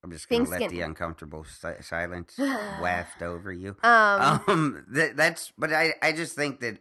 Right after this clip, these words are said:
Speaker 1: I know, what I know from pregnant ladies is, I mean, they just,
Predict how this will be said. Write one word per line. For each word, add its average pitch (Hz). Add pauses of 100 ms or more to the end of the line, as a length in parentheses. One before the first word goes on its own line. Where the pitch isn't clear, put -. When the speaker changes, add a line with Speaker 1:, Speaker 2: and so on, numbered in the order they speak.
Speaker 1:
I 113
know, 113
what 104
I 127
know 117
from 95
pregnant 101
ladies 87
is, 80 (880)
I 85
mean, 95
they 120
just, 135